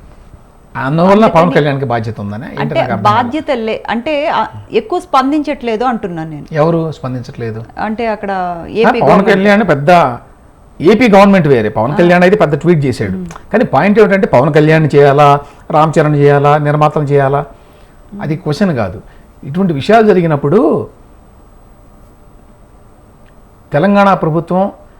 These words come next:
Speaker 1: ఎక్కువగా రియాక్ట్ అవడం వల్ల జరిగిన ఒక మంచి పని ఏంటంటే ఇటువంటి మీట్స్ పెట్టినప్పుడు, ఇటువంటి కార్యక్రమాలు, ఈవెంట్స్ జరిగినప్పుడు చాలా జాగ్రత్తగా ఉండండి, మీరు ఇష్టారాజ్యంగా ఉండొద్దు అనేటువంటి ఒక మెసేజ్ వెళ్ళింది. అది మాత్రం మంచి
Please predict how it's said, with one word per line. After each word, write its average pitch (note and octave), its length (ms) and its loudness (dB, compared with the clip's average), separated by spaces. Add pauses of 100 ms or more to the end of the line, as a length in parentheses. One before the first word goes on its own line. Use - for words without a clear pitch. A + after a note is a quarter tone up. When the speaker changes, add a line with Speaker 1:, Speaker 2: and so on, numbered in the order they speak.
(320)
Speaker 1:
ఎక్కువగా G#3 340 4
రియాక్ట్ E3+ 340 2
అవడం E3 420 2
వల్ల D#3+ 160 -2
జరిగిన D3+ 260 -4
ఒక D3+ 140 -6
మంచి E3+ 300 -2
పని G3 180 2
ఏంటంటే C3 600 -4 (400)
ఇటువంటి G3+ 560 2 (1160)
మీట్స్ G3 400 0
పెట్టినప్పుడు, D#3 640 -4
ఇటువంటి D3 540 -6 (300)
కార్యక్రమాలు, E3 680 2
ఈవెంట్స్ E3+ 360 -2
జరిగినప్పుడు B2+ 580 -6
చాలా F3+ 120 2
జాగ్రత్తగా D#3+ 480 0
ఉండండి, B2 380 -4
మీరు G#2+ 360 -6
ఇష్టారాజ్యంగా C3+ 600 -4
ఉండొద్దు A2 500 -8 (480)
అనేటువంటి G3 420 0
ఒక F#3 120 -4
మెసేజ్ F#3 280 4
వెళ్ళింది. D#3+ 340 2
అది E3 180 2
మాత్రం F3+ 280 0
మంచి D#3 120 -2